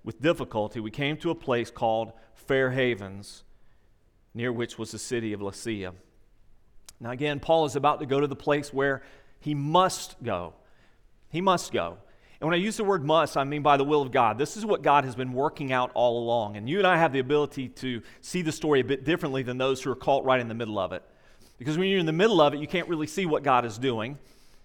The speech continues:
You certainly can't see what, what's coming next. And often you don't know why what's happening to you is happening to you. Uh, given the benefit of reading the story and seeing what God was doing, we get a beautiful view of both what's visible to them and what's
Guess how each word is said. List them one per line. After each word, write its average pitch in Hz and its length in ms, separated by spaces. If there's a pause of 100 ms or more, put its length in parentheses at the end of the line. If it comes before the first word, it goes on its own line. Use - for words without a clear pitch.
(120)
You 131 100
certainly 180 320
can't 156 220
see 160 120
what, 143 180 (200)
what's 135 180
coming 143 300
next. 127 440
And 123 280 (260)
often 160 300
you 147 60
don't 156 140
know 165 100
why 165 440
what's 120 200
happening 123 360
to 113 40
you 113 60
is 104 80
happening 101 340
to 92 120
you. 80 180 (600)
Uh, 104 120
given 160 280
the 139 80
benefit 147 520
of 120 140
reading 160 360
the 131 100
story 123 340
and 120 80
seeing 180 300
what 156 140
God 120 220
was 117 120
doing, 123 240
we 127 80
get 139 120
a - 20
beautiful 139 380
view 123 340
of 101 80
both 117 260 (180)
what's 139 200
visible 165 420
to 135 80
them 123 380
and 117 100
what's 127 220